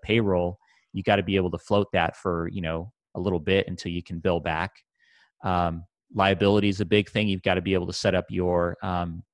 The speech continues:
your insurance companies, uh, you know, all the liability that you've gotta carry for the property. And also super critical, you've gotta make sure that your, uh, management agreements, um, are, are airtight,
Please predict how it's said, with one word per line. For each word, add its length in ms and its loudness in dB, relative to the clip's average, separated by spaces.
your 160 -2
insurance 440 -2
companies, 680 -2
uh, 360 0
you 160 -8
know, 100 -2
all 200 4
the 80 -2
liability 500 2
that 140 -2
you've 80 -8
gotta 180 0
carry 320 -2
for 120 -14
the 60 -8
property. 540 2
And 200 -2
also 520 4
super 340 -2
critical, 400 0
you've 160 -4
gotta 180 2
make 200 0
sure 300 0
that 240 0
your, 580 4
uh, 100 -4
management 380 0
agreements, 720 0
um, 500 2
are, 360 4
are 240 2
airtight, 600 0